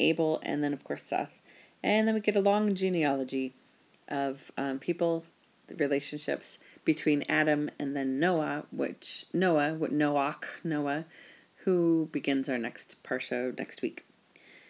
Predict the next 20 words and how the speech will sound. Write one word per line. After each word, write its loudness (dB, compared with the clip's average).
So, 6
if, 4
um, 6
would 2
you 0
like 6
to -6
hear 6
my 4
inspired 2
thoughts 0
based -2
on 0
this -2
week's -6
parsha -4
about -2
my -4
parenting -4
journey? -6